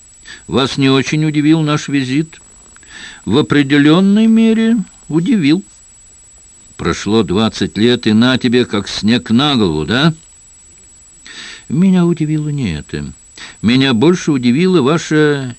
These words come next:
неподготовленность к встрече со мной. Айсману понравилась эта конкретность. «А в чём вы видите нашу неподготовленность?» «Ну, хотя бы в том, что вы начали искать меня в храме.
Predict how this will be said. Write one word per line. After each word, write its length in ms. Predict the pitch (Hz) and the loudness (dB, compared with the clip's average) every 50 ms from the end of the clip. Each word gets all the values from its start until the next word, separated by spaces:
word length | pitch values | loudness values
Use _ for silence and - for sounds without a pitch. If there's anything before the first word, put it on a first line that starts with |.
| - | -4
неподготовленность 1700 | 98 123 147 151 151 - 143 131 127 104 120 123 120 - - 196 196 180 139 98 92 85 76 73 71 71 71 71 - - - - - - _ - | -2 0 0 0 0 0 -2 -2 0 -2 -2 -2 -2 2 2 4 4 4 2 0 0 -2 -2 -2 -4 -6 -6 -8 -10 -12 -18 -20 -20 -20 _ -16
к 60 | - | -14
встрече 640 | - - - - - 107 110 117 127 123 - - | -12 -12 -8 -4 -2 0 2 2 0 0 -4 -8
со 200 | - - - - | -8 -8 -6 -4
мной. 420 | 87 87 76 65 78 76 78 92 98 _ _ _ _ _ _ _ _ _ _ _ _ _ _ - - _ _ _ _ _ _ _ _ _ _ _ _ _ _ - - - - - - - | -4 -4 -4 -6 -6 -6 -6 -8 -10 _ _ _ _ _ _ _ _ _ _ _ _ _ _ -20 -20 _ _ _ _ _ _ _ _ _ _ _ _ _ _ -20 -20 -20 -18 -18 -12 -8
Айсману 800 | - 87 98 104 98 - - 123 127 131 135 139 147 156 151 _ _ _ _ _ | -4 -4 -2 -2 -4 -4 -4 -4 -4 -4 -4 -4 -6 -8 -10 _ _ _ _ _
понравилась 760 | - 131 143 151 139 113 104 95 87 80 82 78 78 - - | -4 -2 0 2 2 2 2 0 0 -2 -2 -4 -6 -6 -8
эта 200 | 78 76 - - | -10 -8 -10 -10
конкретность. 800 | - - 92 80 73 - - 76 78 71 - - 73 - - - _ _ _ _ _ _ _ _ _ _ _ _ - | -8 -6 -6 -6 -6 -6 -6 -6 -6 -6 -8 -10 -14 -14 -14 -20 _ _ _ _ _ _ _ _ _ _ _ _ -14
«А 220 | 76 76 80 80 | -10 -8 -6 -6
в 60 | 78 - | -6 -2
чём 220 | - 120 90 73 | -2 -2 -2 -2
вы 100 | 71 78 | -4 -6
видите 400 | 73 82 80 71 76 - - 85 | -4 -4 -6 -6 -8 -10 -8 -8
нашу 460 | 73 76 113 117 - - - 110 107 - | -4 -2 -2 -2 -4 -4 -4 -4 -4 -2
неподготовленность?» 1000 | 107 98 95 87 - 85 85 85 92 - - - 57 53 64 64 60 - - - _ _ _ _ _ - - - - - - - | -2 -4 -4 -4 -6 -8 -8 -6 -8 -6 -8 -12 -12 -12 -14 -14 -16 -16 -20 -20 _ _ _ _ _ -20 -20 -20 -20 -20 -14 -8
«Ну, 60 | - 196 | -6 -4
хотя 240 | - 175 165 175 | -4 -2 -2 -2
бы 80 | 165 156 | -4 -4
в 80 | - - | -4 -4
том, 200 | - 160 175 160 | -4 -4 -4 -4
что 180 | - - 131 | -4 -6 -4
вы 100 | 123 131 | -4 -4
начали 400 | 123 131 143 - - 117 110 110 | -4 -4 -6 -6 -6 -6 -6 -6
искать 400 | 101 - - - 120 131 - - | -6 -6 -6 -4 -4 -4 -4 -6
меня 360 | 143 143 143 139 139 143 - - | -6 -6 -6 -6 -6 -6 -8 -10
в 40 | - | -12
храме. 520 | - - - 80 80 69 60 64 71 69 | -10 -8 -6 -4 -4 -4 -6 -8 -10 -12